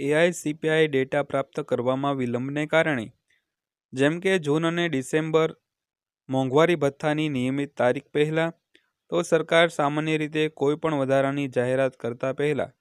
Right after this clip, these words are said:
છ મહિનાના એ આઈ સી પી આઈ ડેટાની ગણતરી ઉપલબ્ધ ન થાય ત્યાં સુધી રાહ જોવે છે. તો અત્યાર સુધીમાં જુલાઈથી ઓક્ટોબર બે હજાર ચોવીસ માટે ડેટા સંકલિત કરવામાં આવ્યો છે,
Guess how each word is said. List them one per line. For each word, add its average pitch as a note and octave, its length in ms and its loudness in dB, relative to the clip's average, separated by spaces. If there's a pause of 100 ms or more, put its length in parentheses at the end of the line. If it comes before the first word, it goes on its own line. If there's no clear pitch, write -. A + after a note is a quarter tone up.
(460)
છ - 60 -18 (140)
મહિનાના F3+ 560 0
એ D3 160 0
આઈ D#3 200 4
સી D3+ 140 -10
પી D3+ 200 -4
આઈ D3+ 140 4
ડેટાની C3+ 480 -2
ગણતરી B2 460 -6
ઉપલબ્ધ B2+ 440 -6
ન D3 120 -4 (100)
થાય G#2+ 240 -8 (520)
ત્યાં D3+ 220 0
સુધી E3 320 -2
રાહ B2+ 240 2
જોવે D3+ 320 2
છે. D3+ 200 -8 (680)
તો D#3+ 80 -2
અત્યાર E3 360 4
સુધીમાં D#3+ 580 -2
જુલાઈથી C3+ 480 2
ઓક્ટોબર C3+ 500 -2
બે B2 140 -4 (100)
હજાર B2 280 -2
ચોવીસ A#2 380 -10
માટે C3+ 320 -4 (560)
ડેટા D#3+ 360 4
સંકલિત E3 520 -4
કરવામાં C#3+ 440 2
આવ્યો D#3+ 240 0
છે, E3 180 -8